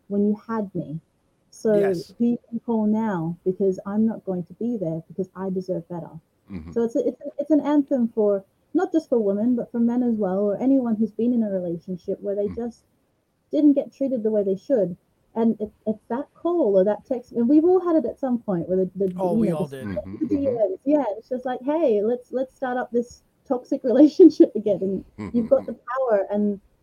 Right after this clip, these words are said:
Speaker 1: the strength to say, "No, no, thank you, I deserve
Speaker 3: There you
Speaker 1: better."
Speaker 3: go.
Speaker 1: And
Speaker 2: You
Speaker 1: so
Speaker 2: have
Speaker 1: that's
Speaker 2: that
Speaker 1: what the
Speaker 2: one
Speaker 1: song
Speaker 2: line, "Wasting my time is also wasting yours."
Speaker 1: Yes.
Speaker 2: Yes.
Speaker 1: Yeah.
Speaker 2: I was like,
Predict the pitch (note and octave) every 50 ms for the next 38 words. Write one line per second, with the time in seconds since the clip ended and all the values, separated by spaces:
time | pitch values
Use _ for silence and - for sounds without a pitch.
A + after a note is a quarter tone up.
0 | _ - A3 - - - D4 D4 D4 A#3+ G#3 - - - A3 - A3+ G#3+ G#3 G#3
1 | _ _ _ _ _ _ _ - A3+ A#3+ C4 C4 B3+ B3+ - - A3 B3 A#3+ A3+
2 | - F#3 F#3+ F#3 - - G3 F#3 - F#3 F#3+ F#3 F#3+ - E3+ E3 E3+ - D3+ F3+
3 | E3+ D#3+ - E3+ F3 - - F3+ F3+ F3 E3+ F3+ G#3+ B3 C4 G#3 G3+ G#3+ F#3+ F3
4 | - D#3+ F3+ G3+ G#3 G3+ F#3+ F#3+ F#3+ F#3+ F#3+ F#3 F3+ D#3 C#3+ D3 D3 E3+ G3+ A#3
5 | G#3+ - - C#4 C4+ A#3+ A#3 A#3+ A#3+ A#3+ - F3 D#3+ D#3+ E3 F3+ D#3+ - F3+ F3+
6 | F3 F3+ F3 D#3+ C#3 C3+ - - E3 F#3 F3 - - G3 F3+ E3 D3+ D#3 D#3+ E3+
7 | D#3 - - - F3+ E3+ E3 D#3+ D3+ D3 D3+ D3 D3 D3 C#3+ C3 A2 F#2+ - -
8 | - - _ _ _ _ _ _ _ _ - G#3 F3+ - A#3 A#3 A#3+ C4 B3+ B3
9 | A3 G3 F#3+ F#3+ _ _ _ _ _ _ _ - E3 F#3+ G#3 F#3+ E3 - G3+ G#3+
10 | F#3+ E3+ - - G3+ - _ _ _ _ _ _ _ _ _ - F3 G#3 A3 A3
11 | G#3+ F3 D#3+ G3+ F#3+ E3+